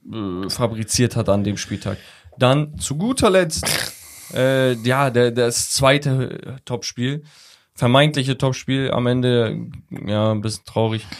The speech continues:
Ein null zu drei aus Sicht von Manchester United zu Hause gegen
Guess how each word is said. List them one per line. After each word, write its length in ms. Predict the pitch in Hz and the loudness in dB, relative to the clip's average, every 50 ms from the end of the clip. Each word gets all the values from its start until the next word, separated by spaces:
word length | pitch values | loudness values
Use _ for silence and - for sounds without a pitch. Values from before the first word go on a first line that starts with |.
| - - - - - _ _ - | -16 -20 -20 -20 -20 _ _ 0
Ein 420 | - 123 131 131 131 - - - _ _ _ - | 4 4 4 4 2 0 -6 -16 _ _ _ -6
null 380 | 131 131 139 156 190 240 240 | -2 2 4 6 6 4 4
zu 160 | 233 - 208 180 | 2 0 -2 -2
drei 480 | - - 165 185 196 190 147 120 - _ _ _ _ _ | 0 2 4 4 4 4 2 0 -4 _ _ _ _ _
aus 340 | - - 139 170 165 156 - | 0 4 4 4 4 4 2
Sicht 220 | 143 151 170 156 | 0 -2 -2 -2
von 140 | - 151 143 | -2 -2 0
Manchester 400 | 147 151 160 160 156 143 - 147 139 | 2 0 0 0 0 0 0 0 0
United 460 | 139 135 135 143 147 147 143 127 113 | 0 2 2 2 0 0 -2 -6 -4
zu 280 | - - 143 139 139 127 | -2 -2 0 0 2 4
Hause 400 | 123 123 143 147 131 120 120 110 | 4 4 6 4 4 2 2 0
gegen 580 | 98 104 117 123 143 147 135 139 135 135 - | 0 0 2 2 2 2 2 0 0 0 -4